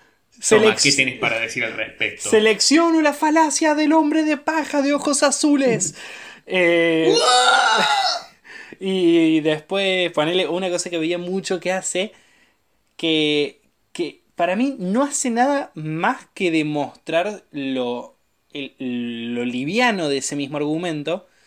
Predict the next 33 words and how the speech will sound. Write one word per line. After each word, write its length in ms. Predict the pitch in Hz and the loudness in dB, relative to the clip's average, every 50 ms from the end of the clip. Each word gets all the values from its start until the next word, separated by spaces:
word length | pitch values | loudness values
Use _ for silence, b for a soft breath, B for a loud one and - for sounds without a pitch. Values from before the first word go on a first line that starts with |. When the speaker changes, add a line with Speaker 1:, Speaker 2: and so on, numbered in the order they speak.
| b b b | b b b
Speaker 2:
O 40 | - | -4
sea, 120 | - 180 175 | -2 -2 0
no 60 | 185 | 0
entiendo 280 | 185 190 208 214 202 | -2 0 -2 -2 -2
cómo, 400 | 196 185 180 185 202 196 180 - _ _ _ | -2 -2 -2 0 -2 -4 -4 -8 _ _ _
cómo 240 | - 160 170 180 180 | -8 -6 -4 -2 -2
él 100 | 180 190 | -2 0
lo 140 | 185 180 165 | -2 -2 -2
publica 460 | - 147 143 151 170 185 165 170 147 | -2 -4 -4 -4 -4 -2 0 -2 0
como 180 | - 147 147 151 | 0 -2 -2 -2
un 80 | 160 | 0
éxito, 600 | 165 160 160 - - 151 143 - 165 190 220 - b b b b b b b b b b b b b | -2 -2 -2 -4 -4 -4 -2 0 0 0 0 -4 b b b b b b b b b b b b b
que 100 | - - | 0 2
agarra 320 | 170 165 180 208 226 233 226 | 2 4 4 4 2 2 0
gente 300 | - - 208 208 202 220 | -2 -4 -4 -4 -2 -2
en 80 | 208 | -2
la 120 | 208 214 208 | 0 0 2
calle 460 | 220 226 214 208 196 220 240 240 226 | 2 2 2 2 0 -2 -4 -4 -6
y 140 | - 170 170 | -8 -8 -4
les 200 | 175 175 165 147 139 | -4 -4 -4 -4 -6
dice, 480 | 170 165 156 - - 160 151 143 143 b b b b b b b b b b b b _ | -8 -6 -6 -4 -2 -2 -2 -2 -6 b b b b b b b b b b b b _
eh, 460 | - 151 147 139 135 127 127 123 120 120 | -4 -2 0 0 0 0 -2 -2 -4 -4
por 120 | 127 131 | -2 -2
ejemplo, 300 | 131 123 - 147 135 123 | -2 -2 -2 -4 -6 -6
está 180 | 113 - 143 139 | -6 -2 0 2
agarrando 380 | 139 143 139 139 139 143 143 139 | 2 2 2 2 0 -2 -2 -6
gente 220 | - 147 139 135 | -6 -6 -4 -4
que 20 | |
está 120 | 127 - 139 | -4 -4 -4
a 40 | - | -2
favor 260 | - 143 143 143 151 | 0 0 2 2 0
del 120 | 156 151 | 0 0
aborto, 480 | 156 160 160 160 156 - 180 202 208 | 0 0 0 0 -2 -2 -4 -6 -6